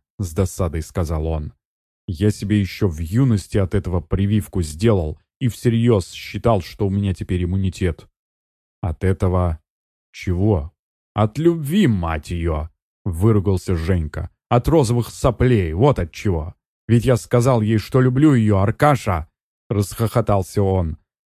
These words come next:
«Правда, это было до того, как я узнал, зачем она меня в постель затащила.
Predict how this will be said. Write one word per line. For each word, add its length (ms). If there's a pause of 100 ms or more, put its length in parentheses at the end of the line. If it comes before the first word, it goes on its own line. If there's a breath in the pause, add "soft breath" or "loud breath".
(140)
«Правда, 300
это 180
было 280
до 240
того, 320
как 260
я 120
узнал, 460
зачем 500
она 140
меня 240
в 140
постель 460
затащила. 760